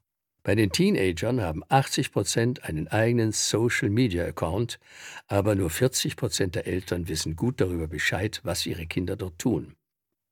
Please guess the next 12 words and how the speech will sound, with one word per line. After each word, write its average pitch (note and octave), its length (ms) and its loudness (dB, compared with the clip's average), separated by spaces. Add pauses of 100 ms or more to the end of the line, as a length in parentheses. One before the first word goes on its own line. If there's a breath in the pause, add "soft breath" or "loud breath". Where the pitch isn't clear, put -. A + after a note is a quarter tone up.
(580)
Demgegenüber A2+ 640 6
meinen G2 320 4
über C#3+ 320 4
achtzig - 500 0
Prozent A#2+ 520 0
der - 160 0
Eltern G2+ 400 2
gut F#3+ 280 0
darüber C#3+ 320 6
Bescheid A#2 340 2
zu - 160 0
wissen, A2+ 260 0